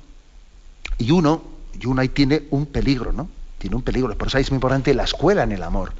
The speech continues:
Tiene el peligro de que uno se enamore de enamorarse más que de la otra persona, ¿no? Está, está en esa primera etapa de ensoñación, de príncipe azul, y parece que s-, tiene el peligro de enamorarse de, pues bueno, pues no de una persona real,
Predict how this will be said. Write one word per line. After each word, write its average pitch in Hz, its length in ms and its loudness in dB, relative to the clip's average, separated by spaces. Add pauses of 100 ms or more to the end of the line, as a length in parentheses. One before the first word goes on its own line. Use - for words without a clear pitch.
(400)
Tiene 139 200 2
el 135 60 0
peligro 147 320 4
de 131 80 2
que 139 80 0
uno 135 100 2
se 139 120 2
enamore 147 520 4 (420)
de 127 140 4
enamorarse 120 800 0
más 123 200 -2
que 131 80 0
de 120 80 0
la 120 80 2
otra 117 160 2
persona, 101 420 0
¿no? 151 180 -2
Está, 123 240 0
está 135 380 2 (300)
en 117 100 0
esa 120 240 0
primera 123 480 4
etapa 117 380 2
de 107 160 0
ensoñación, 113 680 0
de 156 100 4
príncipe 131 380 0
azul, 180 280 0
y 139 40 0
parece 120 300 0
que - 220 2 (360)
s-, - 280 -4
tiene 151 400 2
el 123 160 2
peligro 135 420 2
de 120 80 2
enamorarse 120 640 2 (420)
de, 107 320 -2
pues 101 200 -2
bueno, 139 200 0
pues 104 200 -4
no 127 160 2
de 147 80 2
una 143 120 2
persona 139 300 2
real, 147 360 2